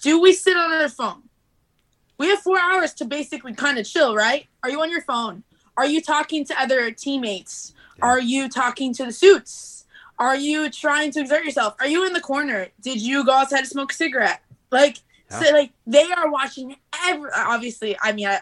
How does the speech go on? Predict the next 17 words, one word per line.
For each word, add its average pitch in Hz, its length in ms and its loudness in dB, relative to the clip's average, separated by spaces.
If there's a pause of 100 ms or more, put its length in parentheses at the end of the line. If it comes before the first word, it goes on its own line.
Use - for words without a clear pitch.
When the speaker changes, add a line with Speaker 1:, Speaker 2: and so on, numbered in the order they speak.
Speaker 1:
I 202 120 0
would 190 120 -4
hope 233 320 -4
that 190 140 -4
no 190 140 2
one 180 120 0
was 175 120 -14
smoking 185 220 0
cigarettes 190 680 2
if - 180 0
you 196 100 4
got 185 220 0
invited. 175 380 2 (140)
<laughs> - 160 -8
But 381 720 6
they 320 160 4
were 349 180 2